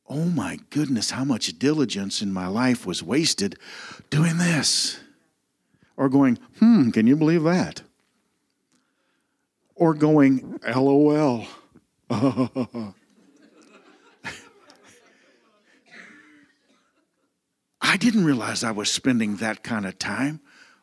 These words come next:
on my phone. Seriously? And a lot of mine's, you know, flipping through hot rods, okay. But I, I had no clue that I was wasting that kind of time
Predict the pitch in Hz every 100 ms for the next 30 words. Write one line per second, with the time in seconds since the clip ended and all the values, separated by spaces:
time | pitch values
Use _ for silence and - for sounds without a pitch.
0 | _ _ _ 120 107 90 87 - - _
1 | - 117 175 226 226 _ _ _ _ _
2 | _ _ - - - 113 170 233 240 -
3 | 254 247 _ _ _ _ _ _ _ _
4 | _ 135 139 151 160 143 135 123 - 127
5 | 135 101 98 98 123 110 101 104 95 104
6 | 101 90 80 85 - - 127 - 87 92
7 | _ _ _ _ _ _ _ _ _ _
8 | _ _ - 156 - _ - _ _ _
9 | - 139 120 104 120 131 123 110 80 82
10 | 85 98 90 - - _ _ _ 95 127
11 | 123 - 95 82 - - - 98 95 -
12 | 92 76